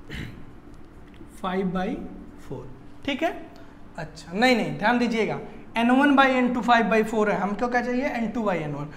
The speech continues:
तो कितना हो जाएगा? फ़ोर बाई फ़ाइव हो जाएगा, उल्टा हो जाएगा जैसे। Clear? और प्लस में टू है, is equal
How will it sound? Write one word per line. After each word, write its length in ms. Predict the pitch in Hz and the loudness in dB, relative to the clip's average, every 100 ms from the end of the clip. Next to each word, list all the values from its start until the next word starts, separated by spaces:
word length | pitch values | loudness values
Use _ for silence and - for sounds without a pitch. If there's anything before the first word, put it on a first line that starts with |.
| - - | -12 -10
तो 60 | |
कितना 260 | 208 196 202 | -6 -4 -4
हो 80 | 196 | -2
जाएगा? 280 | 190 185 277 | -2 -2 -4
फ़ोर 260 | - 143 | -6 -8
बाई 180 | 139 139 | -8 -10
फ़ाइव 300 | 143 143 147 | -12 -14 -14
हो 60 | 151 | -14
जाएगा, 260 | 151 156 170 | -12 -10 -8
उल्टा 240 | 165 156 | -8 -8
हो 80 | 143 | -12
जाएगा 260 | 147 143 | -12 -12
जैसे। 360 | 143 - - - - - - - - - | -14 -16 -18 -18 -18 -18 -20 -20 -20 -8
Clear? 280 | 233 - - - - - 185 | -4 -4 -8 -14 -18 -6 0
और 180 | 165 | 2
प्लस 340 | 165 165 175 175 | 0 -4 -6 -6
में 160 | 208 302 - - - - - | -6 -6 -10 -14 -16 -14 -8
टू 180 | 202 208 | -4 -2
है, 120 | 247 - - | -4 -6 -8
is 160 | 170 165 | -6 -6
equal 260 | 165 165 | -4 -4